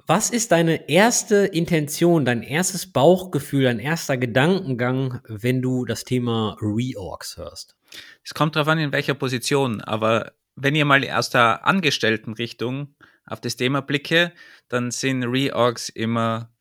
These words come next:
Speaker 2: sehr, sehr, sehr zeitaufwendig.
Speaker 1: Zeitaufwendig. Meine erste Intention ist immer negativ. Ja, das
Speaker 2: Ja,
Speaker 1: ist
Speaker 2: das,
Speaker 1: so ein
Speaker 2: das, das ist ja negativ. Das heißt viel, viel Arbeit. Da kommt eine Reorg, das heißt, alles, was wir normal machen, können wir mal auf die Seite schieben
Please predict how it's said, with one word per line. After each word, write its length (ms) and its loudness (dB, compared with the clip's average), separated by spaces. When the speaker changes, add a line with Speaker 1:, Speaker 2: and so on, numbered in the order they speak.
Speaker 2:
sehr, 680 2
sehr, 600 -2
sehr 480 -4
zeitaufwendig. 720 -4
Speaker 1:
Zeitaufwendig. 800 2
Meine 300 6
erste 200 2
Intention 480 2
ist 100 -4
immer 180 4
negativ. 760 2
Ja, 140 -2
das 100 -4
Speaker 2:
Ja, 80 6
Speaker 1:
ist 60 8
Speaker 2:
das, 80 8
Speaker 1:
so 60 4
ein 40 -2
Speaker 2:
das, 300 -2
das 180 0
ist 140 0
ja 80 6
negativ. 640 2
Das 180 -8
heißt 200 2
viel, 320 2
viel 320 0
Arbeit. 500 2
Da 120 -6
kommt 300 -4
eine 160 0
Reorg, 520 2
das 180 -4
heißt, 320 -2
alles, 280 4
was 140 -2
wir 100 -4
normal 340 2
machen, 340 -2
können 240 0
wir 80 4
mal 160 0
auf 100 -4
die 100 -8
Seite 340 4
schieben 400 -4